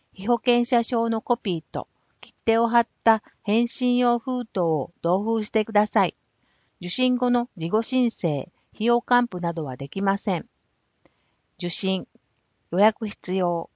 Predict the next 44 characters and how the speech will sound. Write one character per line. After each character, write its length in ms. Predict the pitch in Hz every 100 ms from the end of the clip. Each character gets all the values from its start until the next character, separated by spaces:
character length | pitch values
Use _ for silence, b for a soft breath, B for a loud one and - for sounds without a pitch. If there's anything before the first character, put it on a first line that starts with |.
| _ _ _ _ _
大 280 | 190 196 202 -
東、 320 | 190 175 170 175
四 200 | - 180
條 200 | 220 240
畷 380 | 240 240 240 240
市 160 | 240
内 260 | 247 220 180
の 140 | 147
契 240 | - 208 226
約 240 | 233 -
指 100 | -
定 280 | - 240 240
医 20 |
療 240 | 233 233
機 100 | 226
関 240 | 233 196 170
に 120 | 160
て。 240 | - 127 - _ _ _ _ b b 180
申 160 | 202
し 100 | -
込 160 | - 214
み 160 | 202 196
は 220 | 190 196 -
医 100 | 170
療 220 | 226 226
機 140 | -
関 260 | - 208 170
に 60 | 151
予 100 | 151
約。 440 | 160 - 156 - _ _ _ _ _ _
問 180 | 175 208
い 60 |
合 80 | 208
わ 120 | 202
せ 120 | 202 196
は 160 | 190
地 200 | - 190
域 160 | 208 220
保 100 | 220
健 260 | - 208
課、 280 | - - 202 - _ _ -
八 260 | 180 -
七 280 | 190 180 160
四 280 | 165 151